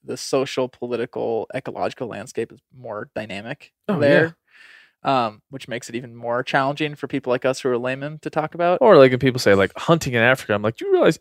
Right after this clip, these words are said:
Speaker 2: Egypt is in, <laughs> like,
Speaker 1: <laughs> Yeah, totally.
Speaker 2: Egypt
Speaker 1: Yeah.
Speaker 2: or South Africa?"
Speaker 1: Or the Seychelles.
Speaker 2: Yeah, you're like,
Speaker 1: <laughs>
Speaker 2: you don't, you don't be like, "Ah, Northwest Territories or Mexico." <laughs>
Speaker 1: Yeah,
Speaker 2: Like, th-,
Speaker 1: yeah.
Speaker 2: these are conflict. These are the,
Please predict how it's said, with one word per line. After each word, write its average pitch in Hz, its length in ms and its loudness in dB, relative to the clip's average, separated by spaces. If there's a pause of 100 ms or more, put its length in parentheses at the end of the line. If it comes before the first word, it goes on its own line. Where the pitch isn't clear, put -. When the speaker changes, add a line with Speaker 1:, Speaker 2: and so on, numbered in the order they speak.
(100)
Speaker 2:
Egypt 170 460 0 (320)
is 160 100 0
in, 160 120 2
<laughs> 160 200 -2 (200)
like, 269 260 4
Speaker 1:
<laughs> - 0 -
Yeah, 254 100 8
totally. - 580 4
Speaker 2:
Egypt 165 540 4 (300)
Speaker 1:
Yeah. - 300 8
Speaker 2:
or 202 140 10
South 180 300 6
Africa?" 127 480 6
Speaker 1:
Or 165 100 4
the 180 80 4
Seychelles. 135 600 0
Speaker 2:
Yeah, 160 300 8 (100)
you're 208 160 8
like, 196 180 6 (200)
Speaker 1:
<laughs> - 180 -20
Speaker 2:
you 202 200 4
don't, 214 280 8
you 196 100 6
don't 190 120 4
be 151 80 8
like, 123 200 8
"Ah, 143 400 8
Northwest 156 380 6
Territories 123 600 6 (140)
or 202 220 4
Mexico." 143 680 4
<laughs> - 40 -8
Speaker 1:
Yeah, 175 240 8
Speaker 2:
Like, - 240 4
th-, 175 120 4
Speaker 1:
yeah. 147 220 4 (200)
Speaker 2:
these 220 200 4
are 139 180 8
conflict. 190 580 -8
These 185 280 0 (160)
are 170 120 -4
the, 175 200 4